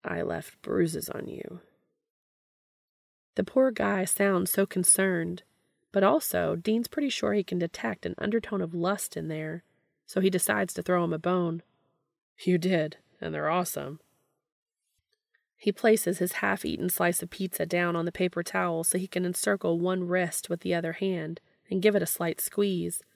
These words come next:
relishing the tenderness of the marks. Cass watches Dean avidly, and his tongue darts out to wet his bottom lip. "You like them," he says, a hint of that raspy quality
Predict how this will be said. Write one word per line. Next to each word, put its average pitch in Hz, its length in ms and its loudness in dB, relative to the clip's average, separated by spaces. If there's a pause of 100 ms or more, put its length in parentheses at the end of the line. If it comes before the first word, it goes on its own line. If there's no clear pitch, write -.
(320)
relishing 185 460 4
the 165 80 -2
tenderness 170 560 -2
of 165 100 -8
the 160 80 -4
marks. 165 560 -6 (1120)
Cass 214 400 2
watches 196 420 0
Dean 180 340 2
avidly, 170 720 -2
and 185 100 0
his 180 140 0
tongue 180 440 -2
darts 175 340 -2
out 175 220 -2
to 175 100 -4
wet 175 240 0
his 151 120 -6
bottom 160 320 -4
lip. 170 360 -4 (1600)
"You - 400 -12
like - 340 -4
them," - 440 -10 (440)
he 190 220 -4
says, 160 520 -2
a 180 60 2
hint 180 460 -4
of 175 80 -12
that - 180 -4
raspy 180 460 -4
quality 170 600 -4